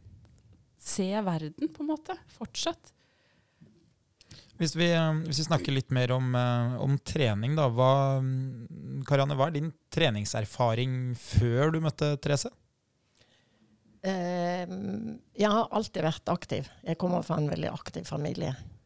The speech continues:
Speaker 3: så vi har holdt på med sport alltid.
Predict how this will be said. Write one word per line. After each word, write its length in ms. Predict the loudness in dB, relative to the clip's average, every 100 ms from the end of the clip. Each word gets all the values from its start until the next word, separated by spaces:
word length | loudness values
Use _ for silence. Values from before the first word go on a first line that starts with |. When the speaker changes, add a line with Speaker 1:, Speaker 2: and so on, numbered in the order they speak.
| _
Speaker 3:
så 180 | -6 -2
vi 120 | -2
har 360 | -2 -2 -4 -4
holdt 220 | -8 -8
på 120 | -4
med 160 | -4 -4
sport 340 | -6 -8 -10 -16 -20 -8
alltid. 420 | -4 -4 -4 -8